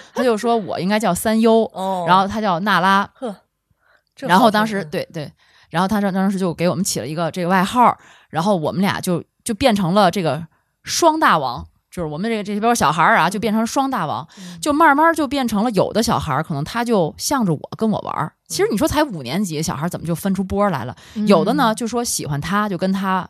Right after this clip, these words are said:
Speaker 3: 嗯。
Speaker 2: 听他的。
Speaker 1: 这是人性。
Speaker 3: 嗯。
Speaker 2: 然后就有分歧了。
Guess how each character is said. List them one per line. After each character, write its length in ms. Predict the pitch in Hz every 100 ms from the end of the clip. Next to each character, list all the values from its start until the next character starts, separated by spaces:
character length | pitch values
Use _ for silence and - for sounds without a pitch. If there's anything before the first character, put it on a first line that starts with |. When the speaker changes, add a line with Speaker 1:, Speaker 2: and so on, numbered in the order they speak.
| -
Speaker 3:
嗯。 380 | 208 190 185 175
Speaker 2:
听 160 | 254
他 200 | 262 277
的。 140 | 262 - _
Speaker 1:
这 140 | - 190
是 160 | 156
人 200 | 147 139
性。 220 | 156 170 156
Speaker 3:
嗯。 100 | 214
Speaker 2:
然 100 | 202
后 80 | 220
就 120 | 262
有 80 | 160
分 200 | 139 254
歧 200 | 247 147
了。 180 | 95